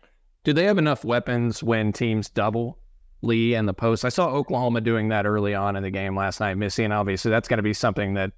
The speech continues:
teams are gonna be doing often to Kansas State, and they were daring him to shoot the three-point shot. They weren't falling early on for the Wildcats in the game. They're thirty-one point six percent from three on the season so far. I-, is that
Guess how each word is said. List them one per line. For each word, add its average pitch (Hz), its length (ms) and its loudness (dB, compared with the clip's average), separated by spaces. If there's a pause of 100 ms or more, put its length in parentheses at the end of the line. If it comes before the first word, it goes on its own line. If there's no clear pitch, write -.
teams 110 260 2
are 104 40 -2
gonna 101 140 0
be 101 80 0
doing 101 500 0 (320)
often 110 400 2
to 95 80 0
Kansas 101 420 -2
State, 98 440 0
and 98 120 -2
they 95 80 0
were 98 100 0
daring 107 340 2
him 95 80 -2
to 98 60 -2
shoot 113 200 -2
the 95 120 -8
three-point 104 440 0
shot. 101 300 2
They 101 80 -4
weren't 104 220 -6
falling 101 460 0 (420)
early 110 280 2
on 110 200 2
for 104 100 -2
the 101 60 0
Wildcats 101 500 0
in 104 80 2
the 98 60 0
game. 104 240 0
They're 101 80 0
thirty-one 139 480 2
point 113 240 -4
six 117 240 -2
percent 101 420 -4 (120)
from 104 200 -4
three 107 320 2
on 98 160 2
the 92 80 -2
season 98 480 0
so 101 240 -2
far. 98 400 -2 (580)
I-, - 140 -6
is 123 220 0
that 160 300 0